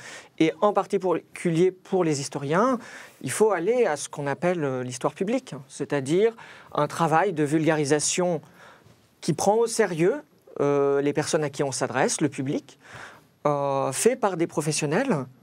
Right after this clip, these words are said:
mais, euh, dans une démarche de transmettre, euh, largement, euh, des savoirs fabriqués à l'université. Moi, je pense que, euh, les universitaires, les, l'université en général,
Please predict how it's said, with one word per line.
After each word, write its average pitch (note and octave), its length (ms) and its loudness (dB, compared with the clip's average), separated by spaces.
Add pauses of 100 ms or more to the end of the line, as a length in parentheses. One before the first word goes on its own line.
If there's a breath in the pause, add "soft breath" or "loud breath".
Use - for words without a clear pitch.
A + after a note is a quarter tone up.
(440 loud breath)
mais, F3 480 2 (460 soft breath)
euh, D3 280 2
dans F3 300 2
une E3 400 0
démarche E3 760 2 (840)
de F3 420 2
transmettre, F#3 720 -2 (400 loud breath)
euh, C#3+ 140 2
largement, D#3+ 640 0 (340 loud breath)
euh, D3+ 100 4
des D3+ 140 0
savoirs E3+ 320 2
fabriqués D3 340 0
à F3 60 4
l'université. D3+ 580 0
Moi, G#3 140 -2
je D3 120 -4
pense B3 520 -2
que, G3+ 320 0 (440 loud breath)
euh, D3+ 80 4
les E3+ 240 0
universitaires, F#3 760 0
les, D#3+ 160 0
l'université E3+ 600 0
en E3 80 0
général, D3 540 0